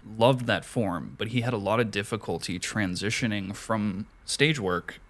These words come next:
over to film because he was constantly overacting. He was projecting too far. He was, he was, for all intents and purposes, he was reaching beyond the camera in terms of what he was performing. And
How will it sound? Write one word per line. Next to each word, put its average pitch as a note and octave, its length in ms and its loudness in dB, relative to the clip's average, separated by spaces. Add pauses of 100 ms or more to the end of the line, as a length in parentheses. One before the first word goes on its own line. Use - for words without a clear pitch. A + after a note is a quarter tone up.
over G#2+ 260 4
to B2+ 240 2
film F#2+ 240 -2
because A2 260 -6
he G#2 80 -6
was F#2+ 160 -6
constantly G2+ 560 -4
overacting. - 680 0
He - 120 -12
was F#2 140 -14
projecting G2 540 0
too F#2+ 180 0
far. F2+ 500 4
He G2 120 -2
was, F#2 240 -2 (100)
he A#2 80 -4
was, G2 300 -2
for - 260 2
all G2+ 60 6
intents G2+ 260 0
and - 80 -12
purposes, G#2 480 2
he G2+ 80 -4
was F#2+ 180 -4
reaching F#2+ 460 -4
beyond F#2 500 0
the - 80 -10
camera A2 600 2 (120)
in G#2 80 0
terms G2 240 0
of F#2+ 80 -8
what - 160 -4
he - 60 -8
was - 140 -6
performing. G2 560 2
And D#2 440 -6